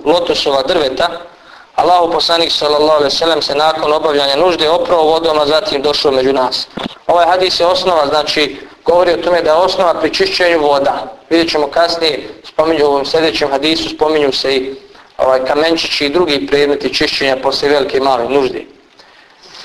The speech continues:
Sljedeći hadis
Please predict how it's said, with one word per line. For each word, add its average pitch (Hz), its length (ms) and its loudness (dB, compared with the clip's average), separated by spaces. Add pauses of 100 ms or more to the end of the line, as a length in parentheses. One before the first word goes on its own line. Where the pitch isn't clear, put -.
(2000)
Sljedeći 190 840 -4 (180)
hadis 160 640 -2